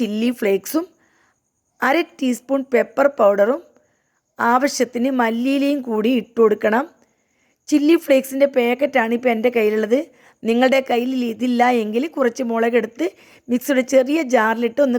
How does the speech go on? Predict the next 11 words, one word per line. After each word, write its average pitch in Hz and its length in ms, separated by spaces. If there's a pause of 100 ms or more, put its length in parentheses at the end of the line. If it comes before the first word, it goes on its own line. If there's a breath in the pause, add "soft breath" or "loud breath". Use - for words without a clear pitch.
ക്രഷ് 240 300
ചെയ്തെടുത്താൽ 226 560
മതി. 214 240 (1800)
പിന്നെ 311 280
വളരെ 277 260 (140)
കുറച്ച് 247 340
ഉപ്പും 285 360
ഇതിലേക്ക് 226 340
ഇട്ട് - 160
കൊടുത്തിട്ടുണ്ട്. 233 580 (800)
അതായത് 240 260